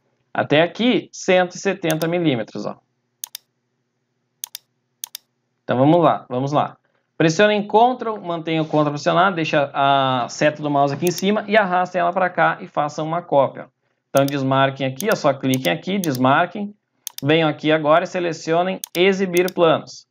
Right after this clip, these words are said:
Então montagem, posicionar, vou selecionar esse plano aqui e esse aqui. Já encontrou a relação de coincidente, ok. Agora eu vou pressionar esc, vou selecionar essa peça aqui, eu vou vir aqui em abrir,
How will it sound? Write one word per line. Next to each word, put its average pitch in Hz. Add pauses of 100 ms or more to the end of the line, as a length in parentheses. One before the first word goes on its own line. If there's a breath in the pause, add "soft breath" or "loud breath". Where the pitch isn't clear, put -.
(460)
Então 123
montagem, 131 (920)
posicionar, 151
vou 190
selecionar 170
esse 147
plano 143
aqui 202 (1200)
e 185
esse 170
aqui. 190
Já 135
encontrou 131
a 127
relação 127
de 127
coincidente, 151
ok. 156 (400)
Agora 139
eu -
vou 135
pressionar 139
esc, 180
vou 180
selecionar 131
essa 127
peça 127
aqui, 139
eu 196
vou 143
vir 123
aqui 120
em 127
abrir, 165